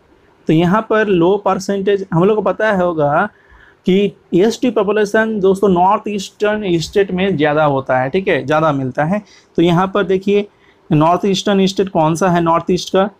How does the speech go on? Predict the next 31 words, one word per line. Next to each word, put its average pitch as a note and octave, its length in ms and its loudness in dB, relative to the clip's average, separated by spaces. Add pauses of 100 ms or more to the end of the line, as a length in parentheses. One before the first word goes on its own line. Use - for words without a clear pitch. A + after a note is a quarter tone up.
तो D#3+ 60 0
यहाँ D#3 340 2
पर F#3 100 0
मेघालय D3+ 480 0
हो D#3+ 180 0
जाएगा। E3 460 -2 (400)
तो D3+ 80 2
मेघालय F#3 680 2
सबसे G3 500 -2
last F3+ 420 2
में E3 120 0
आएगा, C3 280 0
तो C#3+ 160 -2
सबसे D#3+ 380 -2
last E3+ 360 2
में F3+ 100 -2
देखिए F3+ 220 -2
दो D3 240 0
option F3 400 -2
में E3+ 320 -6
है, F3 300 -6 (400)
A - 20 0
and, D#3+ 500 0 (240)
अ, C#3 200 2
थ्री D#3 320 0
में, F#3+ 220 -2
sorry D#3+ 180 0
one D3 360 0
and D#3+ 120 -10
three E3+ 200 0
में, F3 180 -4